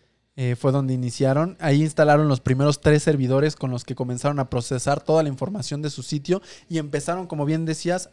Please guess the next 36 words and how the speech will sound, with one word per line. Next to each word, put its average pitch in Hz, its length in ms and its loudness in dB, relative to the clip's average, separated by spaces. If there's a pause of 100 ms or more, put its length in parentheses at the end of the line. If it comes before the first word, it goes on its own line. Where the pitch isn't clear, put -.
a 151 100 -4
vender 139 320 -2
libros 143 320 -4
porque 131 260 -10
eran 156 140 -6
artículos 147 640 -10 (260)
que 180 100 -2
podían 170 340 0
mantener 165 340 -2
un 156 120 -6
stock 139 300 -6
fácil, 156 460 -4 (240)
no 147 180 -10
tenían 143 400 -6
que... 131 420 -4 (320)
Eh, 151 140 -10
ten-, 147 300 -2
lograron 156 480 4
hacer 147 340 0
ciertos 139 400 -6
convenios 139 360 -8
con 131 120 -10
las 127 140 -10
librerías, 135 480 -4
con 143 120 -4
las 123 160 -4
editoriales 135 560 -2
para 139 280 -6
poder 220 200 -8
ir, 135 340 -6 (340)
ir, 139 180 -2
este, 131 480 -4
haciendo 135 340 -6
las 127 160 -2
entregas 147 520 2 (400)
y 147 460 2